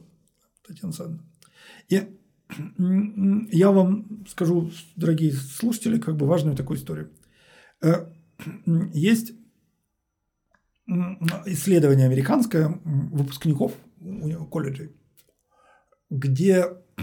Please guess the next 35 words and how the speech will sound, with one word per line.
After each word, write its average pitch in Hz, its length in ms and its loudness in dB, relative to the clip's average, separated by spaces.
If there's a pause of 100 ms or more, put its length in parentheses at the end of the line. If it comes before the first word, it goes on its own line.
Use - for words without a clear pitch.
их 143 120 -2
спрашивают, 214 500 0
значит, 147 480 -2 (180)
м, - 540 -12
чем 208 140 4
они 165 100 4
занимались 131 500 0
в - 160 -16
университете. 147 420 -10 (680)
А 135 140 0
потом 139 300 0
смотрят 214 420 2
на 185 60 0
их 160 100 0
карьеру 143 500 -4 (200)
и 165 180 4
попытались 165 560 0
скоррелировать, 175 720 4 (420)
чем 190 140 2
они 175 80 4
занимались 160 380 2
в 135 40 -2
университете, 196 680 -6
да, 254 360 -4
и 151 140 -8
кого 156 220 -2
они 135 120 0
там 131 120 -6
встречали, - 460 -4
там, - 160 -12
как, - 180 -20 (540)
и 208 260 0 (460)
их 175 140 0
будущую 156 380 -2
карьеру, 147 460 -10